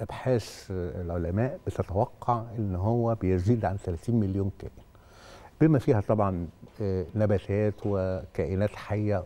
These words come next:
وزي ما قلت لحضرتك خمسين في المية أو أكثر منها في، آه، ال-، البحار والمحيطات.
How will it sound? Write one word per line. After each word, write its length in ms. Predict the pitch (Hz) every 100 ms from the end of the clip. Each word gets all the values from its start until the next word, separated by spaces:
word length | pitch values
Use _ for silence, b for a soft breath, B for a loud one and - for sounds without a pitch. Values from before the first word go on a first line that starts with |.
| - 117
وزي 460 | 107 101 107 120
ما 80 | 123
قلت 140 | 123
لحضرتك 320 | 104 139 131 -
خمسين 480 | - 107 - 143
في 100 | 135
المية 240 | 117 113 135
أو 200 | 117 -
أكثر 280 | 127 - 110
منها 280 | 127 135 151 B B B -
في، 220 | 127 127
آه، 40 | 123 110
ال-، 1040 | 101 98 95 98 95 90 95 92 87 92
البحار 400 | 85 90 120 98
والمحيطات. 480 | 87 80 - -